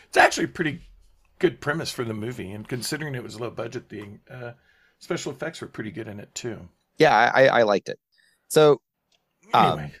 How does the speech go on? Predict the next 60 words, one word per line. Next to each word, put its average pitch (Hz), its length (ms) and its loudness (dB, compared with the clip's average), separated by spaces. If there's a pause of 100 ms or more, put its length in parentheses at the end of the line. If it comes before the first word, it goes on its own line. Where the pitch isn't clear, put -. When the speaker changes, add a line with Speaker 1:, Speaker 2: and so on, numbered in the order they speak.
Speaker 1:
we, 220 300 6
Speaker 2:
what 180 160 6
Speaker 1:
we've 143 80 -6
Speaker 2:
then? 123 120 6
Speaker 1:
side 214 440 10
quested, 170 520 6
so 147 180 2
Speaker 2:
We, 196 120 4
Speaker 1:
we'll 202 60 4
Speaker 2:
we, 214 80 10
Speaker 1:
let 190 80 10
you - 20 0
Speaker 2:
we, 175 120 10
Speaker 1:
get 156 60 8
Speaker 2:
we 160 80 10
have 175 120 12
Speaker 1:
back 165 60 6
to 156 80 6
Speaker 2:
side 139 140 4
quested 139 280 8
a 127 40 6
little 113 160 4
bit, 95 160 -2
Speaker 1:
philosophy. 104 40 -4
Speaker 2:
yes. 87 320 -2 (280)
Speaker 1:
<laughs> - 40 6
Speaker 2:
So 160 220 8 (360)
th-, 170 160 10
those 214 240 6
are, 151 100 6
those 208 200 4
are 202 40 6
my 156 100 4
definitions 117 580 -4
out 104 120 4
of 90 60 -6
the 92 60 -4
way. - 160 -6 (180)
Um, 82 400 -2 (320)
you - 100 -20
know, - 60 -14
feel 123 180 2
free 123 220 0
to 110 100 2
rewind, 104 400 0
listen 107 220 -2
to 110 80 -6
them 98 100 -2
again 110 260 4
if 101 120 -2
you 98 60 -4
wanna 92 300 -2 (100)
make 104 160 -6
sure 104 140 -4
you 98 80 2
understand 101 340 2
what 95 100 4
I'm 85 60 -6
talking 139 260 2
about, 135 280 4